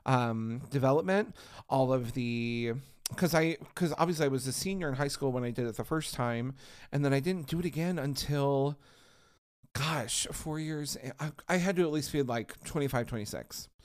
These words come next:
So I did not do it for another, like, eight or nine years almost. So it was wild, y'all. It was, it was crazed. So, um, that's kind of, like, my wonderful full, full circle moment with Chichester anyway, of my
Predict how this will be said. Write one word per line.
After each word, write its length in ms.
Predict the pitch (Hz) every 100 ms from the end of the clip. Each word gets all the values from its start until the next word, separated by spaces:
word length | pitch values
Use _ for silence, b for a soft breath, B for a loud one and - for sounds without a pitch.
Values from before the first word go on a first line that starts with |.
| B B B
So 160 | 180
I 60 | 165
did 180 | 165 147
not 380 | 147 156 151
do 140 | 120 151
it 100 | -
for 120 | 135
another, 360 | 123 123 123 117
like, 240 | 117 110 -
eight 160 | 135
or 200 | 143 131
nine 260 | 117 123 123
years 220 | 117 170
almost. 440 | 151 62 55 - - B B B
So 220 | - 165
it 140 | 147 170
was 180 | 233 165
wild, 440 | 151 147 71 -
y'all. 260 | 82 55 - -
It 80 | 135
was, 580 | 131 123 123 - - - 139
it 60 |
was 100 | 135
crazed. 460 | - 101 69 - - B B B B B B B B -
So, 420 | - 143 76 - B B B
um, 520 | 185 175 156 151 147 -
that's 200 | 160 -
kind 140 | 170
of, 60 | 147
like, 140 | 139
my 300 | 131 127 123 135 - B - - 151
wonderful 420 | 147 151 139 135
full, 320 | 139 135 127 -
full 280 | 143 127
circle 260 | 123 - 135
moment 280 | 123 123 -
with 380 | 123 - - -
Chichester 500 | 135 - 120 - 120
anyway, 240 | 110 110
of 160 | 107 110
my 320 | 107 104